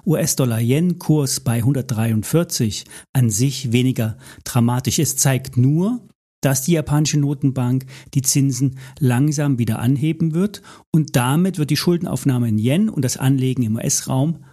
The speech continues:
unattraktiver. Vor allen Dingen, wenn am achtzehnten September die amerikanische Notenbank die Zinsen senken wird.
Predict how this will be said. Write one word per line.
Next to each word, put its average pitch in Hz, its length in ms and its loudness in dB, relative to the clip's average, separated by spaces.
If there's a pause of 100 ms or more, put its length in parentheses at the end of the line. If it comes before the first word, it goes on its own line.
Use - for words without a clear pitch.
(160)
unattraktiver. - 1000 -2 (160)
Vor - 160 2
allen 165 180 2
Dingen, 185 220 0
wenn 160 160 0
am 139 100 0
achtzehnten 151 560 -2
September 139 480 -2
die 135 140 -2
amerikanische 123 580 -2
Notenbank 117 640 -4
die 123 100 -4
Zinsen 143 460 -2
senken 104 480 -4
wird. - 300 -10